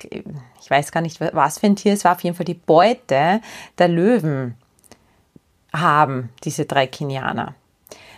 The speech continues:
Die jagen nämlich so, dass sie nicht selber ein Wild erlegen, sondern dass sie erlegen lassen,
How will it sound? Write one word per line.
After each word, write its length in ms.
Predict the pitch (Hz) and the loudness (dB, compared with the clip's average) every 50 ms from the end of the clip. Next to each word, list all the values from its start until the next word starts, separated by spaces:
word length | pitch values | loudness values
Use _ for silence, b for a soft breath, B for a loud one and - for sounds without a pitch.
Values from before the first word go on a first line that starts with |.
| B B | B B
Die 120 | - 170 170 | -6 0 2
jagen 320 | 170 135 135 180 202 240 | 2 4 4 4 4 4
nämlich 360 | 226 214 196 180 175 165 - | 4 4 2 2 0 -4 -6
so, 220 | - - 214 254 294 _ _ _ - | -2 0 2 2 0 _ _ _ 0
dass 180 | 180 185 185 | 0 0 2
sie 80 | - 202 | 2 0
nicht 200 | 190 180 - - | 0 0 -2 0
selber 260 | - 185 190 190 196 | 2 2 4 4 2
ein 180 | 175 170 160 180 | 0 0 -2 -2
Wild 240 | 190 190 170 - | -2 -2 -2 -2
erlegen, 480 | - 156 139 139 143 139 151 170 220 285 415 - _ _ _ _ _ _ _ _ _ _ _ _ _ _ _ _ | -4 -6 -4 -4 -4 -4 0 2 2 2 0 -4 _ _ _ _ _ _ _ _ _ _ _ _ _ _ _ _
sondern 460 | - - - 165 165 170 175 214 214 202 | -10 -2 0 0 2 2 2 2 2 4
dass 240 | - 175 170 - | 2 0 -2 -2
sie 80 | - 151 | -2 -2
erlegen 360 | 165 160 156 160 165 196 202 | -2 0 -2 0 2 2 2
lassen, 480 | 196 165 120 131 - - - - - | 4 2 2 0 -2 -6 -10 -10 -12